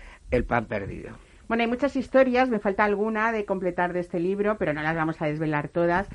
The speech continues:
Speaker 2: Me encanta un ceviche que se hace entre amigas, ¿no? Que se cuentan verdades ya, de a veces algunas que no se han dicho a lo largo de la vida. Me encantan esas natillas llenas de amor con una madre con Alzheimer que ya uno,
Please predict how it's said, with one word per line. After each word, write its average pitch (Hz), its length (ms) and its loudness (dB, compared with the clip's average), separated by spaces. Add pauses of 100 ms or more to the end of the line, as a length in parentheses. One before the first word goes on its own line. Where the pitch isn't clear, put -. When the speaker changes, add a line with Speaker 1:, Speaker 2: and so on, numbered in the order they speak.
(120)
Speaker 2:
Me 190 100 -2
encanta 254 320 4
un 254 80 2
ceviche 220 400 -2
que 185 100 -2
se 185 180 0
hace 190 240 -2
entre 170 320 0
amigas, 185 600 0 (120)
¿no? 180 340 2
Que - 80 -4
se 170 160 -4
cuentan 175 340 0
verdades 156 600 0
ya, 160 320 0
de 151 320 0
a 156 100 0
veces 196 320 -4
algunas 170 320 0
que 160 80 -2
no 156 100 2
se 160 100 -6
han 160 80 0
dicho 156 220 -2
a 151 60 0
lo 156 100 0
largo 151 240 0
de 147 120 0
la 143 100 -2
vida. 180 360 -2 (600)
Me 185 120 0
encantan 202 360 2
esas 202 260 2
natillas 190 880 2
llenas 180 400 2
de 175 100 2
amor 175 560 2
con 160 260 2
una 170 360 2
madre 170 420 2
con 165 160 0
Alzheimer 160 540 0
que 156 160 -2
ya 160 380 2 (260)
uno, 165 480 0